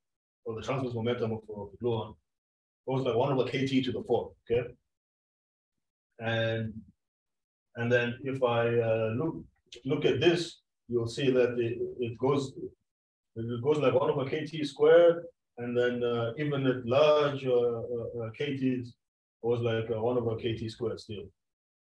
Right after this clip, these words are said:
Okay? Um, wh-, whereas with, uh, with what I know from, uh, perturbative, uh, Q C D or perturbative Q E D, these things tend to go off first, like one over K T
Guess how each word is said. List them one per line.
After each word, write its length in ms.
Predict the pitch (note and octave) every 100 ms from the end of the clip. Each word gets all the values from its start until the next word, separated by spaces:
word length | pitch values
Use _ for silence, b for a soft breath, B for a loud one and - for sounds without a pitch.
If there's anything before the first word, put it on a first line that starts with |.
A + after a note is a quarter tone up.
| _ _ _ F#2+
Okay? 240 | A2 A#2 A2+ _ _ _ _ _ _ _ G2
Um, 400 | G#2 G#2 G#2 G#2
wh-, 220 | C3 A#2+
whereas 480 | B2 B2+ B2 A#2+ B2
with, 240 | B2+ -
uh, 600 | A#2+ A#2 A2+ A2+ A2 G#2+ G#2+ A2 _ _ _ _ _ _ _ - - _ _ A#2
with 140 | A2+
what 200 | A2+ B2
I 120 | A#2+
know 260 | A#2+ B2+ A#2+
from, 280 | A2+ A2 A2
uh, 400 | G#2 G2+ G2+ F#2+ - _ _ _ G2+ -
perturbative, 680 | A2 B2+ B2 A#2 A#2 A2+ - G#2+
uh, 260 | G#2 G#2 F#2+
Q 160 | - B2
C 120 | A#2
D 300 | A#2 C3+ B2+
or 140 | -
perturbative 540 | - G2+ A#2+ A#2 A2 G2+
Q 160 | C3 B2
E 160 | A2+
D, 320 | A#2 B2 A#2+ B2 _ _ _ _
these 220 | A#2 A2+ -
things 280 | A#2+ A#2
tend 240 | - A2+ A2+
to 420 | A2 G#2+ G#2+ G#2+ _ _ _ _ -
go 80 | A#2
off 300 | A#2 A2+ - -
first, 320 | D#3+ E3+ -
like 140 | C3+ A#2+
one 160 | C#3
over 140 | C#3 B2+
K 200 | C#3
T 120 | C#3+